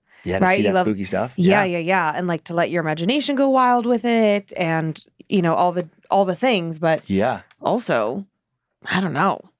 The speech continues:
Speaker 2: It just seems dangerous.
Speaker 1: Mm-hmm.
Speaker 2: Ugh, and that cauldron. Seems like anybody who touches it dies. I don't even know how Zach's alive.
Speaker 1: <laughs>
Speaker 2: Maybe he never touched it.
Speaker 1: I don't know.
Speaker 2: Actually. I mean, ugh, yeah,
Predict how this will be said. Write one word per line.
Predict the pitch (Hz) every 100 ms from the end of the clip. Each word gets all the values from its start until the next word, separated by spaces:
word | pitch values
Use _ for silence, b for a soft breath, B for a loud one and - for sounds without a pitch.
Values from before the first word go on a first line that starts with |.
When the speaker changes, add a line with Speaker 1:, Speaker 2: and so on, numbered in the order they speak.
| _ _
Speaker 2:
It | - -
just | 202 214
seems | 247 170
dangerous. | 170 185 180 - - -
Speaker 1:
Mm-hmm. | 104 90 92 107 - _ B B B B B B B B _ _ -
Speaker 2:
Ugh, | 185 214 202 170 151 -
and | 185
that | -
cauldron. | - - 214 285 185 147 80 208 _ _ - -
Seems | - 220
like | 202 196
anybody | 202 196 190
who |
touches | 175 196 214
it | 165
dies. | 175 208 170 156
I | 180
don't | 190
even | 185
know | 185
how | 180
Zach's | 175 180 -
alive. | 165 208 180 175 185 - _
Speaker 1:
<laughs> | 160 143 127 - - -
Speaker 2:
Maybe | 202 196
he | 208
never | 175
touched | 170 214 -
it. | - _ _ _ -
Speaker 1:
I |
don't | 85
know. | 95
Speaker 2:
Actually. | 110 170 - 123 190 202 - _ 190
I |
mean, | 180 175 175 170 B B B B B B B
ugh, | 214 233 220 - - - -
yeah, | 214 214